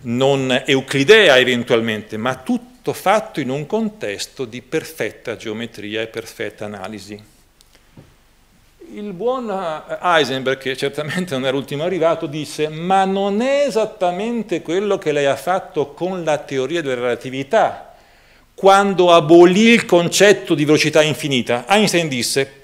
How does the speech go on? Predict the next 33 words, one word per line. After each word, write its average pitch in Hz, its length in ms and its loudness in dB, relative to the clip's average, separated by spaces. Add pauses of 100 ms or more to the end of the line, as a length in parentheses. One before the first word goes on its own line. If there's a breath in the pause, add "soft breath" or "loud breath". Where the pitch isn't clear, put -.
"Che - 140 -4
è - 20 0
sta - 180 0
storia 117 720 2
che 139 100 -8
io 131 140 2
posso 131 320 0
aggiungere 120 480 -2
velocità, 123 480 0
velocità, 123 380 0
velocità, 127 360 -2
velocità 123 420 0 (260 loud breath)
con 135 280 -4
trasformazioni 139 840 2
di 127 80 -4
Galileo 120 400 2
e 143 60 2
arrivare 131 300 2
all'infinito? 123 720 -4 (200 loud breath)
Ci 254 240 4
deve 226 280 10
essere 202 360 8
un 139 240 2
punto 160 400 2
in 135 140 0
cui 156 160 -4
le 127 160 2
cose 135 400 0
si 120 200 -2
fermano." 95 960 -2 (840 soft breath)
Buttò 196 300 2
al 233 100 6
mare 170 540 4